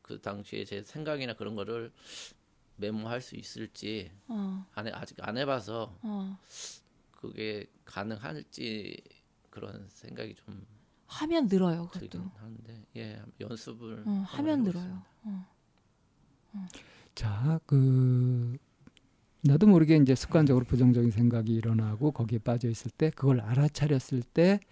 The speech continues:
Speaker 3: 거기서 어떻게 헤어나오는지 하는 얘기 한, 한 가지 하고,
Speaker 1: 예.
Speaker 3: 이쌤이 그걸 막 생각이 막 이렇게 있을 때 그걸 적어보면
Speaker 1: 예.
Speaker 3: 거기서 또 빠져나올 수 있는 그 현실적인 팁이 된다 하고 얘기를 했어요.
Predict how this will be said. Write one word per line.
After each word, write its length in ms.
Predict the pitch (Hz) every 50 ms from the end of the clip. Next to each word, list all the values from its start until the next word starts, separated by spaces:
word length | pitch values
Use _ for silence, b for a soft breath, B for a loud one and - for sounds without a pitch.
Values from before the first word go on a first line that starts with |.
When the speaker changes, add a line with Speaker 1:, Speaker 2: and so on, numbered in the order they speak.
| B B B B B B B
Speaker 3:
거기서 260 | - 120 120 131 127
어떻게 300 | 117 - - 123 117 139
헤어나오는지 920 | 113 131 139 131 127 123 117 117 117 117 117 113 113 113 120 131 131 147 147
하는 280 | 123 131 135 131 123 113
얘기 220 | 113 107 104 117
한, 160 | 104 113 127
한 120 | 127 117 117
가지 220 | 117 117 - -
하고, 480 | 120 117 110 - 107 113 147 196 220 - - -
Speaker 1:
예. 160 | 104 104 101 92 90 90 -
Speaker 3:
이쌤이 600 | - 127 117 - 135 123 120 127 151 180 202 208 - _ b b b b b b b
그걸 160 | - - 131
막 140 | 127 120 -
생각이 360 | - - 190 170 160 151 156 131
막 280 | 120 120 127 131 127
이렇게 220 | 123 117 - - 123
있을 240 | 117 - - 123
때 160 | - - 151 139
그걸 200 | - - 139 139
적어보면 920 | - - - 113 123 170 175 - 135 120 104 104 104 101 107 123 120 107 98 -
Speaker 1:
예. 160 | 101 98 95 92 92 b b b b
Speaker 3:
거기서 260 | - 117 107 131 175 175
또 220 | 180 - 160 147
빠져나올 480 | 135 - 143 139 139 127 117 117 117 117
수 140 | - - 127
있는 560 | 113 110 110 110 107 113 120 139 170 196 196 170
그 100 | - 127
현실적인 540 | 117 - 143 156 143 131 - 123 117 120 123
팁이 240 | - - - 143 135
된다 680 | 123 113 110 110 107 110 107 104 101 98 98 95 98 -
하고 180 | 135 117 123 123
얘기를 260 | 117 107 101 113 120
했어요. 460 | - - - 120 107 98 104 127 165